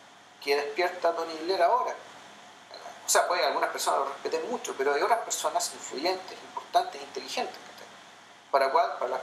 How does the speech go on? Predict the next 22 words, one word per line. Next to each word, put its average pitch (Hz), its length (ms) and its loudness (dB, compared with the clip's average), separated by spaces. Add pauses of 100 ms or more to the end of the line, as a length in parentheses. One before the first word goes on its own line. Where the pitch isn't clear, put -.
para - 140 -4
las - 100 -6
cuales - 340 2
Tony 156 220 -6
Blair, 135 220 0
weón, - 220 -6
es - 100 -8 (120)
peor 135 260 0 (520)
que - 100 -8
nada, - 320 4 (220)
¿cachai? - 800 -12
Es - 80 -
peor - 240 2
que - 80 -2
el - 80 -6
polvo 185 320 2
que - 60 -4
está - 180 2
bajo - 160 0
sus - 200 -8
zapatos, - 400 2 (120)
weón. - 100 -12